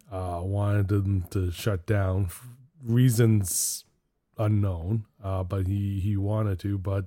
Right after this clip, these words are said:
uh, the professor that was leading this, this, um,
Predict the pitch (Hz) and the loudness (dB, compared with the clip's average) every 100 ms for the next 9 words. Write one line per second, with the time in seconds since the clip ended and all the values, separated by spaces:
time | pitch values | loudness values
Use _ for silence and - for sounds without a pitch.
0 | - 98 95 92 - - - - - 113 | -4 -2 -2 -4 -8 -20 -20 -20 -6 2
1 | 113 - 110 143 127 - 113 104 101 95 | 4 4 4 6 4 4 4 4 2 2
2 | 107 110 104 104 98 92 - - 101 95 | 4 4 4 4 4 2 -2 -4 -4 -2
3 | 90 - - 92 87 80 78 | 0 -2 -4 -6 -6 -10 -14